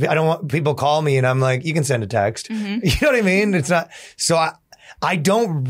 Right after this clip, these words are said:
Speaker 1: really see the utility outside of, like, gaming and fun,
Speaker 2: Yeah.
Speaker 1: which I do see a huge, like, mark, and I see a big, uh, you know, there's, l-, but I guess to me, it seems like at its core, Mark Zuckerberg wants to own, like, the crypto marketplace,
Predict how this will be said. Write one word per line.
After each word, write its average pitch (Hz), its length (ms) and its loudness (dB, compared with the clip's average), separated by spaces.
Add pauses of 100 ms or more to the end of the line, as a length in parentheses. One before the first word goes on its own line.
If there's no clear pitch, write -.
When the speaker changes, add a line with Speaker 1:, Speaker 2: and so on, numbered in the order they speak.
Speaker 1:
really 175 480 4
see 156 240 0
the 151 100 0
utility 135 600 0
outside 127 520 0
of, 117 160 -4
like, 117 460 -2
gaming 117 460 0
and 110 160 -2
fun, 110 460 -2 (160)
Speaker 2:
Yeah. 190 160 -2
Speaker 1:
which 160 140 2
I 226 60 2
do 254 200 2
see 196 180 2
a 170 60 2
huge, 151 460 -2
like, 120 160 0
mark, 127 260 -2
and 120 80 0
I 117 60 2
see 135 340 0
a 123 140 0
big, 123 480 -2
uh, 113 380 0 (800)
you 139 140 0
know, 117 440 0
there's, 127 240 0
l-, 139 220 -6 (960)
but 170 120 2
I 175 80 0
guess 196 340 0
to 160 120 0
me, 170 220 2
it 135 100 0
seems 160 460 0
like 131 180 0
at 123 140 -2
its 113 120 -6
core, 127 360 0
Mark 113 220 -2
Zuckerberg 117 440 -2
wants 113 320 0
to 127 160 -2
own, 113 260 0
like, 104 180 -2
the 117 80 -4
crypto 113 300 -4
marketplace, 104 720 -4